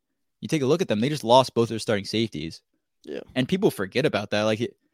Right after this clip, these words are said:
Speaker 1: that's a big loss for Cincinnati. And, I mean, they have that good offense, but the defense isn't gonna be so, as solid as it was last year. So,
Speaker 2: Yeah,
Speaker 1: I definitely
Speaker 2: I
Speaker 1: like
Speaker 2: see
Speaker 1: that
Speaker 2: f-,
Speaker 1: pick.
Speaker 2: I, I think, I think, you know, Philly's just tough defensively.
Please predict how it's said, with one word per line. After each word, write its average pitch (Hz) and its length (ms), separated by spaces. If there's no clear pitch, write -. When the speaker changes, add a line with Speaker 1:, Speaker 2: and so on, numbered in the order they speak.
Speaker 1:
that's 160 140
a 185 60
big 123 240
loss 117 320
for 107 100
Cincinnati. 98 580
And, 98 240
I 107 120
mean, 110 140
they 104 100
have 113 220
that 113 180
good 104 160
offense, 107 540
but 101 300
the 110 100
defense 110 560
isn't 95 220
gonna 92 140
be 90 100
so, 101 240
as 110 380
solid 98 280
as 92 80
it 92 60
was 95 200
last 95 300
year. 92 180
So, 95 300
Speaker 2:
Yeah, 185 220
Speaker 1:
I - 40
definitely 110 260
Speaker 2:
I 185 80
Speaker 1:
like 185 100
Speaker 2:
see 240 80
Speaker 1:
that 220 40
Speaker 2:
f-, - 120
Speaker 1:
pick. 87 160
Speaker 2:
I, 135 180
I 180 40
think, 175 260
I 151 120
think, 175 380
you 180 100
know, 127 160
Philly's 170 500
just - 440
tough 180 300
defensively. 143 1000